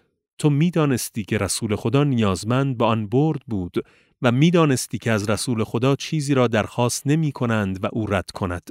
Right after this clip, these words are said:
در عین حال از او برد را طلب کردی و گرفتی؟» فاطمه علیه السلام، دختر او، از خدمت خانه و زیادی زحمات به او شکایت برد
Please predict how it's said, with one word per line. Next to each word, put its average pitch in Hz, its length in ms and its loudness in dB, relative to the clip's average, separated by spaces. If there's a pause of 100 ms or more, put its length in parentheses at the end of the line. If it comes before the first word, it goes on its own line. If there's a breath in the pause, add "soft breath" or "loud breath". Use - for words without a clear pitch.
(340)
در 104 140 2
عین 104 220 -2
حال 143 380 2 (360 soft breath)
از 107 160 0
او 131 120 2
برد 123 500 2
را 117 260 0 (200 soft breath)
طلب 139 360 0
کردی 123 540 -2
و 101 120 -2
گرفتی؟» 107 720 -2 (1400)
فاطمه 147 720 2
علیه 123 300 2
السلام، 160 720 0 (280)
دختر 147 540 0
او، 147 240 2 (340 soft breath)
از 107 180 0
خدمت 123 500 -2
خانه 117 440 2
و 117 140 0
زیادی 98 520 0
زحمات 107 800 0
به - 80 0
او 123 200 -2
شکایت 107 680 -4
برد 85 420 -8